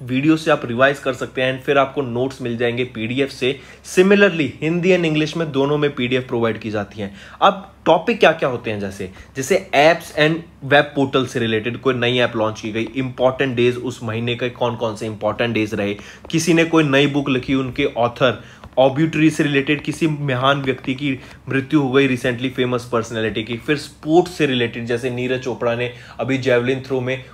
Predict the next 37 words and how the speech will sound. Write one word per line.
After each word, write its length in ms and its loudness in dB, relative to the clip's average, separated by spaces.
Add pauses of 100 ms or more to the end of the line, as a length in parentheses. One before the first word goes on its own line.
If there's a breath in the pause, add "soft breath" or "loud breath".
(120)
गोल्ड 240 0
मेडल 260 2
जीता 240 0
इंडिया 280 0
के 120 -4
लिए, 120 -2
टॉप 240 0
कोई 180 -4
ओलंपिक, 520 -4
ओलंपिक 420 -2
गेम्स 260 -6
में, 120 -6
तो 80 -8
ये 140 -6
सारे 380 2
रिलेटेड 360 -2
इन्फॉर्मेशन। 580 -4 (280 loud breath)
साइंस 400 2
and 220 2
टेक्नोलॉजी 560 2
से 140 -6
रिलेटेड, 400 -4 (280 loud breath)
नेशनल 500 4
अफेयर 340 4
से 160 -6
रिलेटेड, 460 -4 (220 loud breath)
इंटरनेशनल 680 4
अफेयर 300 4
से 160 -4
रिलेटेड, 440 -4 (280 loud breath)
तो 60 0
ये 160 2
सभी 340 2
टॉपिक 380 4
वाइज 220 4
हम 160 0
आपको 320 2